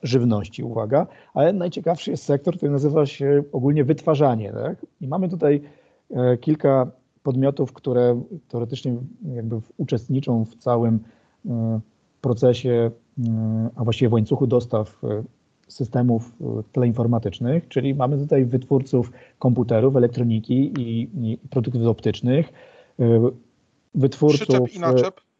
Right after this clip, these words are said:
Speaker 1: e, <laughs> tak, też. Wytwórców, e, elektrycznego wyposażenia, tak, e, różnych, różnych urządzeń, tak, jak również właśnie <laughs> mamy, tak jak powiedziałeś, e, wytwórców pojazdów,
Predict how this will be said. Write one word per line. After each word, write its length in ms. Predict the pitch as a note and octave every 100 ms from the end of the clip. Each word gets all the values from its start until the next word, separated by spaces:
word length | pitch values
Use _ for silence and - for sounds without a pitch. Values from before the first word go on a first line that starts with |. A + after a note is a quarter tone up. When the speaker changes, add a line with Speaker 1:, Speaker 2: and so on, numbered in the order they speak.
| _ _ _ _ _ _ -
Speaker 1:
e, 40 | C#3 A2+ -
<laughs> 180 | - -
tak, 260 | E3 C3+ -
też. 340 | C3 A2 C3 A2+
Wytwórców, 800 | A#2 C#3 D#3+ D3+ D3 C#3+ - C3
e, 20 | B2 B2 A#2+ -
elektrycznego 680 | B2+ C3 C3 C3 D3 C3 B2
wyposażenia, 840 | A#2 A#2+ B2 A2 A2 A2 C3+ E3
tak, 380 | D#3+ B2 F3 - _ _ _ _ _ -
e, 40 | A#2+ B2 A#2+ B2 B2 - _ -
różnych, 500 | C3+ C#3 C3+ B2+ B2 B2+ - G3
różnych 360 | C#3+ B2+ B2+ B2
urządzeń, 640 | C3 B2+ A#2 A2+ C#3+ F#3
tak, 380 | E3+ B2 F#3 -
jak 300 | D3 C3 C#3
również 300 | C#3+ D#3 C#3+
właśnie 280 | C#3 C3 - -
<laughs> 20 | -
mamy, 280 | C#3 C#3
tak 140 | C3 C3
jak 220 | B2 B2
powiedziałeś, 680 | _ B2 A#2 B2 B2 A2+ -
e, 180 | A#2 A2+ - _ - _ _ -
wytwórców 880 | A#2 A2+ A#2 C3 B2 B2 B2 A2 -
pojazdów, 840 | C3+ B2 A2+ A2 B2 C#3 D#3+ -